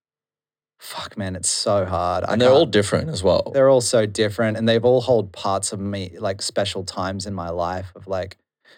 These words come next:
Speaker 2: Mm.
Speaker 1: where I was at. You know, Slug from Atmosphere is fucking amazing storyteller, and
Speaker 2: They all convey
Speaker 1: I mean,
Speaker 2: different
Speaker 1: Wu-Tang
Speaker 2: emotions.
Speaker 1: is, like, a, a, a whole is, like, <sighs> like, one of the,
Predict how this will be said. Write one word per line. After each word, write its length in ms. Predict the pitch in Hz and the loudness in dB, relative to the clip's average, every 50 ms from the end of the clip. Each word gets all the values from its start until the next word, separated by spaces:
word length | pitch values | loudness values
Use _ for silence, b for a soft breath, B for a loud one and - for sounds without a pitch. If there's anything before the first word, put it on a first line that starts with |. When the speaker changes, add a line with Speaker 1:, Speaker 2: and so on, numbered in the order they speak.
| b b b | b b b
Speaker 2:
Mm. 160 | 95 90 85 | -10 -8 -6
Speaker 1:
where 280 | 87 104 101 98 95 92 | -2 0 2 2 2 2
I 80 | 87 | 2
was 200 | 87 87 85 87 | 0 -2 -4 -4
at. 280 | 87 87 90 92 92 - | -4 -2 -4 -4 -6 -8
You 60 | 90 | -10
know, 80 | 87 87 | -8 -8
Slug 320 | - - - 92 92 90 | -6 -6 -6 -6 -8 -8
from 160 | - - 87 85 | -10 -14 -12 -12
Atmosphere 560 | 85 82 82 92 90 - - - 95 90 87 85 | -10 -10 -10 -10 -12 -12 -10 -10 -8 -8 -8 -10
is 220 | 92 92 - - _ _ | -10 -12 -14 -16 _ _
fucking 240 | - 90 87 90 92 | -18 -16 -14 -12 -12
amazing 420 | 90 87 85 87 87 85 87 92 90 | -12 -10 -10 -10 -10 -10 -10 -10 -10
storyteller, 760 | - - 95 90 90 92 92 92 - 95 92 95 92 90 | -10 -8 -6 -6 -6 -6 -8 -10 -10 -10 -8 -8 -8 -10
and 280 | 87 85 87 90 90 - _ _ _ _ _ _ _ _ _ _ - | -10 -12 -14 -16 -18 -20 _ _ _ _ _ _ _ _ _ _ -4
Speaker 2:
They 80 | - 92 | 0 0
all 120 | 92 92 | 0 0
convey 240 | 92 95 92 87 90 | 0 -2 -2 -2 -2
Speaker 1:
I 120 | 87 120 | -2 0
mean, 160 | 123 123 120 117 | 0 0 0 0
Speaker 2:
different 80 | 107 | 2
Speaker 1:
Wu-Tang 300 | 113 113 110 110 - 113 104 | 2 2 2 2 0 -2 -2
Speaker 2:
emotions. 140 | 101 104 101 - | -4 -4 -4 -2
Speaker 1:
is, 20 | |
like, 220 | 101 92 95 - - - | -2 -2 -4 -6 -10 -10
a, 200 | 101 98 101 - - - | -8 -8 -8 -10 -12 -14
a, 80 | 104 95 _ _ _ - | -14 -14 _ _ _ -10
a 80 | 101 | -8
whole 560 | 87 85 95 95 92 95 98 107 113 120 117 - | -6 -2 0 0 2 2 0 0 -2 -4 -6 -8
is, 180 | 113 107 98 98 | -6 -6 -2 -2
like, 240 | 92 85 80 80 - B B B B B | -2 -2 -2 -6 -10 B B B B B
<sighs> 260 | B B B B - | B B B B -14
like, 140 | 85 85 82 | -14 -10 -6
one 160 | 92 95 87 | -6 -6 -6
of 60 | 85 87 | -6 -8
the, 140 | 95 92 | -10 -12